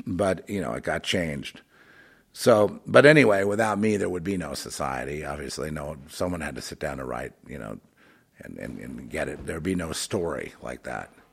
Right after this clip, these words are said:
And another thing I was happy about is that the characters in it were all the characters that I created.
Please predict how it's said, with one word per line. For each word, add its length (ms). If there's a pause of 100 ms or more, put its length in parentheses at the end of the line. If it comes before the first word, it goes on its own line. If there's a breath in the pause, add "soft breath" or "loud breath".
(560 soft breath)
And 440
another 340
thing 120
I 80
was 100
happy 320
about 320
is 140
that 100
the 100
characters 560
in 100
it 80
were 120
all 120
the 100
characters 480
that 80
I 100
created. 460